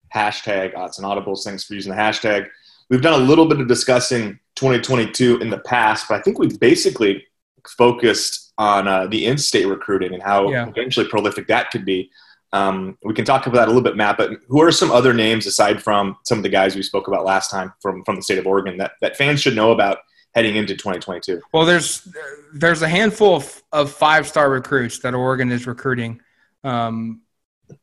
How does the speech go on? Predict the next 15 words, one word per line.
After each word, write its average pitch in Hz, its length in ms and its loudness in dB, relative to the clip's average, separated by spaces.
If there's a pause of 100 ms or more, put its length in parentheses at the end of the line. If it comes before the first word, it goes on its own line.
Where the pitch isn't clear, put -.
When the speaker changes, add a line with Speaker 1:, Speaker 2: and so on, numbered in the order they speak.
(160)
Speaker 2:
they've 147 180 -4
been 147 140 0
an 143 260 -2
off 156 320 4
again, 151 360 2
on 143 260 0
again 143 360 0
with 135 180 -2
Malik 135 340 -2
Murphy, 131 380 0
who's 127 280 -2
a 123 80 -4
five-star 131 600 0
quarterback 127 640 0
from 123 360 -6